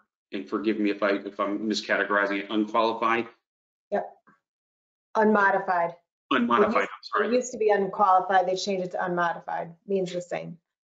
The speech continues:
Speaker 1: Okay. And it, and in, in, in the realm of, of, of, of the lingo that we're discussing, that's a, it seemed like it was a pretty good thing, and you obviously gave recommendations that everybody should always strive to improve upon.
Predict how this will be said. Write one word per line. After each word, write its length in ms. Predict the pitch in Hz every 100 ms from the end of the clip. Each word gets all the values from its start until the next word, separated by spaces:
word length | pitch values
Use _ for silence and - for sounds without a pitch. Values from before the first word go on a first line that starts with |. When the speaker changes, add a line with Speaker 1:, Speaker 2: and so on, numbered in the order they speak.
| -
Speaker 1:
Okay. 320 | 117 110 104 104 -
And 120 | 117
it, 400 | - - - 135
and 80 | 120
in, 260 | 120 113 135
in, 260 | 117 117 120
in 120 | 120
the 60 |
realm 340 | 113 120 120 117
of, 240 | 110 -
of, 380 | - 104 107 104
of, 320 | 113 101 -
of 140 | 117 104
the 40 |
lingo 420 | 110 110 110 107
that 140 | 104 98
we're 140 | 104
discussing, 500 | 104 - 104 101 101
that's 180 | 101 101
a, 120 | 98 - _ _ _
it 140 | 110 -
seemed 240 | 139 120
like 100 | 117
it 60 | 113
was 100 | 107
a 60 |
pretty 240 | 107 117 107
good 180 | 107
thing, 220 | 107 107 104
and 100 | 104
you 100 | 107
obviously 300 | 104 - 104
gave 220 | 107 101
recommendations 760 | 98 110 98 104 98 - 95 101
that 160 | 98 - _ _ _ _
everybody 320 | 120 113 110
should 140 | 107 110
always 180 | 101 98
strive 280 | 104 98 -
to 40 |
improve 320 | 98 - 98
upon. 420 | 101 - 104 92